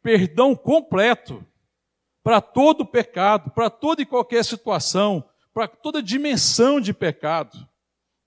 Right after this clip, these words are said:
Perdão perfeito, não tem mais nenhuma dúvida. Dívida, aliás, não tem mais dívida.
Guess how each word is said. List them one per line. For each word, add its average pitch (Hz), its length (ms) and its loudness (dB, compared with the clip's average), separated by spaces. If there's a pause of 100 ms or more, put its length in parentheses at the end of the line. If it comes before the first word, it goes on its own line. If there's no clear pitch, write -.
Perdão 220 480 -2
perfeito, 247 960 -8 (320)
não 220 240 -2
tem 294 160 -6
mais 240 220 -2
nenhuma 247 280 -2
dúvida. 202 540 -4 (640)
Dívida, 180 400 -2
aliás, 135 360 0
não 220 100 -4
tem 262 140 -8
mais 269 220 -2
dívida. 170 520 -4